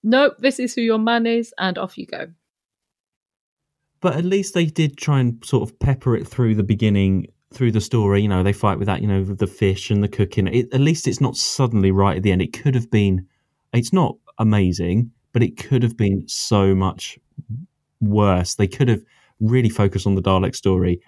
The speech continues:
Speaker 2: and then literally had that end bit where she's like, "I'm staying." At least they've tried to add it through the, the story with David and make him a little bit more of a character. I feel like I don't know who David is or anything,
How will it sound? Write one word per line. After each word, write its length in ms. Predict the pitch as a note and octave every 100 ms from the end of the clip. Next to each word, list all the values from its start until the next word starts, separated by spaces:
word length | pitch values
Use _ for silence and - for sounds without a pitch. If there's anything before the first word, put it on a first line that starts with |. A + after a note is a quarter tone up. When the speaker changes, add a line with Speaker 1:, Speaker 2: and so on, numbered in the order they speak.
| -
Speaker 2:
and 100 | G#2
then 240 | G2+ G2+
literally 340 | G#2 - - F#2+
had 220 | G#2 F#2
that 160 | F#2 G2
end 260 | F#2 F2
bit 200 | F2+ E2
where 120 | F2
she's 180 | E2+ -
like, 140 | F#2+ E2+
"I'm 140 | F2
staying." 360 | - F#2+ F2 E2+
At 100 | A2
least 260 | C3+ C#3
they've 180 | B2 A#2
tried 320 | - A#2+ A2+ A2+
to 140 | -
add 140 | G#2 G#2
it 140 | -
through 260 | - G2 F#2
the, 160 | F#2+ - _ _ _
the 80 | G#2+
story 440 | - G#2+ G2 F2+
with 160 | F2 F2
David 400 | F2 F2 F2+ E2+
and 140 | F#2
make 240 | F#2+ F#2 -
him 260 | G2+ F#2+ - _ _ _ _ -
a 40 |
little 220 | G#2+ A2 G2+
bit 120 | G2+
more 160 | G2+
of 60 | F2+
a 60 | G2
character. 380 | G#2+ F#2+ F#2 F2
I 100 | A#2+
feel 200 | E3 D#3
like 160 | B2+
I 60 | B2
don't 160 | A2+ G#2+
know 320 | G#2+ G2+ G2 - _ _
who 160 | A#2 A2+
David 320 | G2 G2 F#2+
is 280 | F#2 F2+ F#2
or 160 | F#2
anything, 500 | F2+ F2 F#2 F#2+ -